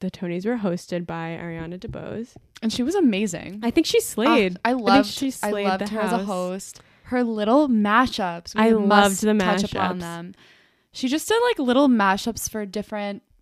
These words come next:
Speaker 2: like, shows, different aspects of theater.
Speaker 1: Mm-hmm.
Speaker 2: Um, my personal favorite mashup that she did, well, the opening was so good. Like,
Speaker 1: It
Speaker 2: it
Speaker 1: was
Speaker 2: actually
Speaker 1: really
Speaker 2: had me
Speaker 1: good.
Speaker 2: crying, like, multiple times.
Speaker 1: Yeah.
Speaker 2: It was just different,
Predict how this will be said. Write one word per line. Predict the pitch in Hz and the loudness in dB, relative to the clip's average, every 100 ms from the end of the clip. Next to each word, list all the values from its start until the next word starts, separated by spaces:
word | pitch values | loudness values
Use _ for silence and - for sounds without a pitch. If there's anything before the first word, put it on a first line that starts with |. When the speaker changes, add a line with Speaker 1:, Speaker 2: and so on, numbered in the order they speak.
| _ _ _ _ - | _ _ _ _ -20
Speaker 2:
like, | 196 185 - | -18 -18 -16
shows, | - 339 302 302 285 | -10 -6 -4 -6 -8
different | 254 240 | -8 -6
aspects | 240 240 - - 226 - - | -2 -2 -2 -6 -8 -6 -6
of | 208 | -6
theater. | - - 220 214 214 208 214 | -8 -10 -8 -6 -6 -8 -8
Speaker 1:
Mm-hmm. | 226 226 214 185 196 208 | -4 -2 -2 -4 -6 -4
Speaker 2:
Um, | 214 208 202 196 | -2 -2 -4 -6
my | - 220 214 | -4 0 0
personal | - 226 226 214 | 0 -2 0 -2
favorite | - 202 208 | -2 -2 -2
mashup | 208 202 202 214 - | -2 -2 -2 -4 -6
that | 196 | -8
she | - | -8
did, | - 190 | -8 0
well, | 233 254 202 _ _ - | 4 4 2 _ _ -12
the | 220 233 | -10 -6
opening | 208 220 208 196 | -4 -4 -4 -6
was | 190 190 | -8 -8
so | - - 190 | -8 -2 -2
good. | 175 165 165 | -2 -4 -2
Like, | 180 | 2
Speaker 1:
It | 208 | 4
Speaker 2:
it | |
Speaker 1:
was | 190 | 6
Speaker 2:
actually | 185 185 277 | 6 4 2
Speaker 1:
really | 277 | 4
Speaker 2:
had | 240 | 6
me | 240 220 | 4 2
Speaker 1:
good. | 220 | 0
Speaker 2:
crying, | 196 170 170 190 196 | -2 -2 -2 -4 -4
like, | 170 170 | -6 -8
multiple | 185 170 170 - | -8 -8 -8 -12
times. | 123 - 208 226 - | -12 -12 -10 -10 -6
Speaker 1:
Yeah. | 196 175 165 185 196 | -2 2 2 0 -2
Speaker 2:
It | - | 0
was | 262 240 202 _ _ | 0 0 -4 _ _
just | 254 269 - | -4 -4 -2
different, | 220 214 233 - | 0 0 0 -4